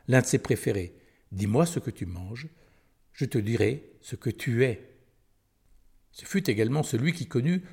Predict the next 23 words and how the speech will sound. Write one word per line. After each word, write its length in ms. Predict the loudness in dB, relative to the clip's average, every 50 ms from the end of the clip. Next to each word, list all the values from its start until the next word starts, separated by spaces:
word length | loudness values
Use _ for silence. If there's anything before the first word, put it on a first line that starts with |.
| -10 -8
le 100 | -6 -6
plus 180 | -4 -4 -2
grand 180 | 0 2 2 0
succès 420 | 0 -2 -4 -4 2 2 2 4
dans 140 | 4 4 4
les 120 | 4 4
deux 200 | 2 4 4 4
siècles 380 | 4 4 2 0 0 0 -2 -2
qui 120 | -2 -4
suivirent. 480 | -8 -4 -4 -2 0 0 -2 -2 -2 -6 -14 -20 -20 -20 -20 -20 _ _ _
Il 100 | -4 -2
affirmait 380 | -2 -2 -2 -2 0 0 0 0
simplement 500 | 0 -2 -4 -2 -2 -2 0 2 0 0
que 100 | 0 0
les 220 | -2 0 2 2
aliments 420 | 2 2 2 0 0 0 0 -2 -4 -8
qui 100 | -12 -4
constituaient 440 | -2 -2 -2 -2 -4 0 0 2 2
la 100 | 2 0
base 320 | 2 4 4 4 4 2
de 80 | 0 -2
notre 240 | -2 -4 -2 -2
alimentation 720 | -2 -2 -2 -4 -6 -4 -2 -2 -2 -2 -2 -2 -4 -4